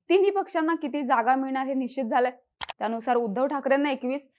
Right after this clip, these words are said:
काँग्रेसला सतरा आणि शरद पवार गटाला दहा जागा मिळाल्यात. यामध्ये ठाकरे गट आणि काँग्रेसमध्ये चढाओढ असलेले सांगली, भिवंडी आणि दक्षिण मध्य मुंबई हे मतदारसंघ अखेर काँग्रेसला ठाकरे गट आणि शरद पवारांसाठी सोडावे लागलेत.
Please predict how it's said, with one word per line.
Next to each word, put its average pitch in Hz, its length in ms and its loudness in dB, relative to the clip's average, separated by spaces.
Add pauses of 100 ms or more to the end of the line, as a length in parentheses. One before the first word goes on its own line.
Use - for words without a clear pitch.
(180)
काँग्रेसला 302 480 2
सतरा 294 320 0
आणि 226 240 2
शरद 277 240 0 (100)
पवार 269 180 4
गटाला 247 320 2
दहा 233 280 -2
जागा 254 220 2
मिळाल्यात. 240 300 0 (480)
यामध्ये 226 300 0
ठाकरे 262 400 0
गट 294 140 2 (280)
आणि 311 160 2
काँग्रेसमध्ये 294 680 4 (100)
चढाओढ 269 360 6
असलेले 247 400 0
सांगली, 240 440 -4
भिवंडी 233 420 -2
आणि 226 160 0
दक्षिण 214 360 -4
मध्य 294 240 0
मुंबई 269 320 2 (320)
हे 349 60 4
मतदारसंघ 294 640 2
अखेर 240 340 0
काँग्रेसला 226 560 -4
ठाकरे 254 420 0
गट 277 140 2 (280)
आणि 311 140 2
शरद 349 280 4
पवारांसाठी 240 600 2
सोडावे 214 380 2
लागलेत. 196 260 0